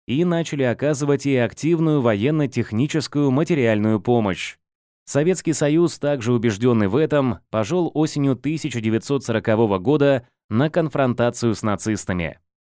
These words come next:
Хорошо известна знаменитая фраза Молотова, дерзко брошенная Риббентропу тринадцатого ноября тысяча девятьсот сорокового года в Берлине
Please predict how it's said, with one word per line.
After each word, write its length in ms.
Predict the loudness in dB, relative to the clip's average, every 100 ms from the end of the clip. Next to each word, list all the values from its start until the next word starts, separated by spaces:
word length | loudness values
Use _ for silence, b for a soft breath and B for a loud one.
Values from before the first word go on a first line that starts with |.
| _ _ _
Хорошо 400 | -2 0 0 0
известна 500 | 2 0 0 0 0
знаменитая 560 | 2 2 2 2 0 0
фраза 340 | -2 0 0
Молотова, 720 | 2 2 2 2 0 2 0
дерзко 480 | 0 -2 -2 -2 -2
брошенная 540 | 0 0 0 2 2
Риббентропу 680 | 2 2 0 0 0 0 0 0
тринадцатого 640 | -2 0 0 -2 -4 -2
ноября 400 | -2 0 0 0
тысяча 560 | -2 -4 -2 -4 -4 -2
девятьсот 460 | 0 -2 -2 -4
сорокового 520 | -2 -2 0 0 0
года 280 | 2 2 2
в 60 | 0
Берлине 680 | 0 2 2 2 0 -2